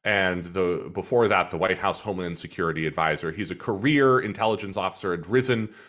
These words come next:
to the top ranks of the C I A, uh, a-, as an intelligence officer. And I said to myself,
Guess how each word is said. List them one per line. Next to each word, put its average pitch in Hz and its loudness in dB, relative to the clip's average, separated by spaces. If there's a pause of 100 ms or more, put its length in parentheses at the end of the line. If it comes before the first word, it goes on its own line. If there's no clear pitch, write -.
(120)
to 104 -6
the 87 -2
top 101 0
ranks 92 0
of 85 -6
the 82 -6
C 92 -2
I 85 4
A, 78 0 (480)
uh, 80 2
a-, 92 0
as 90 -2
an 90 -6
intelligence 85 -2
officer. 80 -4 (1800)
And 185 0
I 233 4
said 240 2
to 208 -2
myself, 185 2